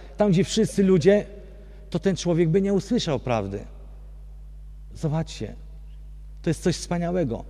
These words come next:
Kiedyś mi ktoś to powiedział, tą prawdę. Wiecie, kiedy Pan Jezus zawołał do Ojca, do nieba, zawołał: "Ojcze, wybacz im, bo nie wiedzą, co czynią". To jest niesamowity moment,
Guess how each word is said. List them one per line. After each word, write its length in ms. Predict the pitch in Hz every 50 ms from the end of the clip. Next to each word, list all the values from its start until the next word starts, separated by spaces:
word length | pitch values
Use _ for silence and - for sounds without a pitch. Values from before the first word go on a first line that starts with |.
| - -
Kiedyś 300 | - - 151 135 135 107
mi 160 | 123 135 165 -
ktoś 400 | - - 139 139 117 - - -
to 140 | - 101
powiedział, 340 | 104 120 120 107 101 110 104
tą 140 | - 123 107
prawdę. 380 | - 120 120 101 87 85 90 - - - - - - - - - - - - - - - _ - - - - - - -
Wiecie, 180 | 123 - - 120
kiedy 460 | - 139 127 107 131 131 127 117 - - - - - - - - - - - - - - - - - - - -
Pan 160 | - 123 123 131
Jezus 360 | 135 139 127 - 127 117 -
zawołał 720 | - - - - 120 110 120 127 120 113 110 110 107 113 107 - - - - - - - - - - - - - - - - - - - - - - - - - - - - - - - - -
do 180 | 98 98 104
Ojca, 440 | 92 107 104 98 98 - 110 101 95
do 140 | 95 98 107
nieba, 400 | 98 101 98 95 87 95 92 82 - - -
zawołał: 540 | 95 92 98 87 104 98 95 92 90 87 - - - - - - -
"Ojcze, 320 | 117 117 107 - - 107
wybacz 380 | 95 110 107 95 101 92 - -
im, 120 | 104 95
bo 100 | 87 101
nie 140 | 101 101 95
wiedzą, 260 | 98 101 87 101 95
co 160 | 80 - 98
czynią". 400 | - - - 98 90 92 92 95 92 - - - - - - - - - - - - - - - - - - - - - - - - - - - -
To 80 | - 113
jest 140 | 104 - -
niesamowity 840 | 117 107 104 101 90 80 - - - 117 113 104 110 113 - 113 110
moment, 460 | 107 110 107 104 98 92 82 -